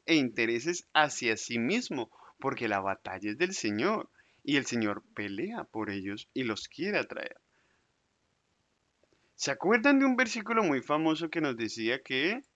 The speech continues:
es el versículo de Juan doce treinta y dos, que nos dice, "Y yo, si fuere levantado,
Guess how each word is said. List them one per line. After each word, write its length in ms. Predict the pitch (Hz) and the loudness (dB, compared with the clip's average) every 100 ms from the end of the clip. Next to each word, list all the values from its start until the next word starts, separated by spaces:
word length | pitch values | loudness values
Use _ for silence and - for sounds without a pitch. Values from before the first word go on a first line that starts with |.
| - - _ _ _ _ | -20 -20 _ _ _ _
es 160 | 160 262 | 2 4
el 100 | 254 | 6
versículo 560 | 226 156 165 220 220 | 6 6 0 2 4
de 100 | 143 | 4
Juan 540 | 123 - 175 214 233 190 | 0 4 8 8 8 6
doce 320 | 208 208 233 | 6 6 2
treinta 400 | 208 175 147 113 | 2 4 4 2
y 80 | 110 | 4
dos, 260 | 160 156 | 4 2
que 80 | - | 2
nos 140 | 117 113 | 0 0
dice, 340 | 123 113 - | 0 -2 -2
"Y 180 | 165 175 | 2 2
yo, 440 | 147 208 135 98 - _ | 6 6 6 4 -8 _
si 240 | - 143 | -4 -2
fuere 400 | - - 247 294 | -2 4 8 8
levantado, 840 | 294 294 285 277 262 233 208 262 277 | 8 8 8 8 10 10 10 4 -4